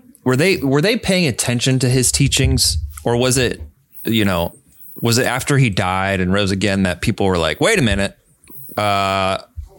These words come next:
he taught some pretty good stuff. Now I get it"? Because the disciples, I guess, at least my perspective is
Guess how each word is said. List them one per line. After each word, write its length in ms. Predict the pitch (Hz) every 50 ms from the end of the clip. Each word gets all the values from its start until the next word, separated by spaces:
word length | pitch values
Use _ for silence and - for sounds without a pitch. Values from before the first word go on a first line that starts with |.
| - - - - - - -
he 200 | - 127 165 185
taught 200 | - 208 190 165
some 120 | - 156
pretty 160 | 139 160 151 139
good 140 | 143 - -
stuff. 680 | - - 180 156 131 117 113 - - - - - - - _ _
Now 340 | - - 113 123 147 175 165
I 100 | 139 107
get 260 | 95 95 120 143 156 120
it"? 280 | 92 90 92 - -
Because 440 | 117 123 - 135 127 113 101 - - - - - - - - - - - - - - - -
the 60 | 107
disciples, 540 | 101 104 101 - 156 160 156 143 120 110 98
I 80 | 104 98
guess, 500 | 98 95 95 95 - - - - - - - - - - - - - -
at 140 | - - 87
least 180 | 90 95 92 -
my 120 | 95 92 92
perspective 720 | - 95 82 - - 73 71 - - 73 73 76 69 76
is 240 | 71 71 67 - -